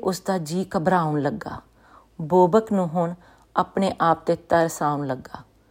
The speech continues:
ਪਰ ਉਸ ਦੀ ਹਾਲਤ ਬਹੁਤ ਖਰਾਬ ਹੋ ਗਈ ਸੀ। ਉਸ ਨੂੰ ਲੱਗਣ ਲੱਗਾ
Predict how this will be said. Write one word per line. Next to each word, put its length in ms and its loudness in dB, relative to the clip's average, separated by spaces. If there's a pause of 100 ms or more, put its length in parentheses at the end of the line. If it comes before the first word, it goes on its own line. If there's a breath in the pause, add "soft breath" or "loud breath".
(320)
ਪਰ 120 6
ਉਸ 200 0
ਦੀ 200 -2
ਹਾਲਤ 440 2
ਬਹੁਤ 460 -2
ਖਰਾਬ 460 2
ਹੋ 120 4
ਗਈ 220 -4
ਸੀ। 260 -12 (720 soft breath)
ਉਸ 220 2
ਨੂੰ 160 10
ਲੱਗਣ 380 4
ਲੱਗਾ 380 0